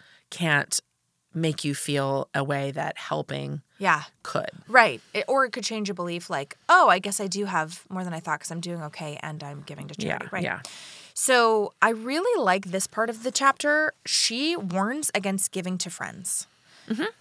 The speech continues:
Speaker 2: and relatives.
Speaker 1: Mm-hmm.
Speaker 2: She says your parents are a different story because
Speaker 1: Mm-hmm.
Speaker 2: we're, there's this respect and this idea that we're,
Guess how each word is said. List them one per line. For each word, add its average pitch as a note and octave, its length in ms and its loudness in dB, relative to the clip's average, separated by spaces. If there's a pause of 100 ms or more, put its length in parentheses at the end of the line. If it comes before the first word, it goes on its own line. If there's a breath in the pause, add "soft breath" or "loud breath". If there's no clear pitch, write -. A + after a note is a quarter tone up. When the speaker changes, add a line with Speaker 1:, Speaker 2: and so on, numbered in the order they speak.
(180)
Speaker 2:
and A#3+ 220 2
relatives. E3+ 600 -2
Speaker 1:
Mm-hmm. A#3 100 -2
Speaker 2:
She D4 180 2
says C#4+ 260 0
your C4 120 -4
parents D#4+ 600 -4
are D4 80 -2
a C4 60 -4
different B3 340 -8
story A#3+ 460 -6
because F#3 300 -2
Speaker 1:
Mm-hmm. F#3 80 -2
Speaker 2:
we're, F#3+ 200 -2
there's F3+ 440 -2 (180)
this E3+ 240 -2
respect A3+ 480 2
and F#3 100 -4
this F3 140 -4
idea F3+ 460 -2
that E3+ 200 -4 (220)
we're, E3+ 120 -6